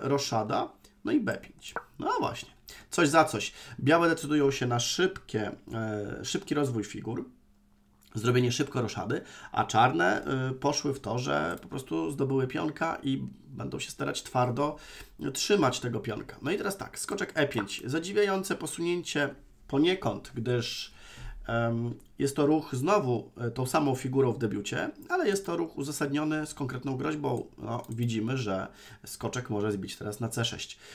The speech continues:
Oczywiście trzeba się, em, uchronić od tego, od tej groźby i czarne zagrywają goniec B siedem.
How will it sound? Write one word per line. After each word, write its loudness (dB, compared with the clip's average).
Oczywiście 0
trzeba 0
się, 0
em, -4
uchronić 2
od -6
tego, -4
od -6
tej -4
groźby -6
i -4
czarne -4
zagrywają 0
goniec 2
B -4
siedem. -4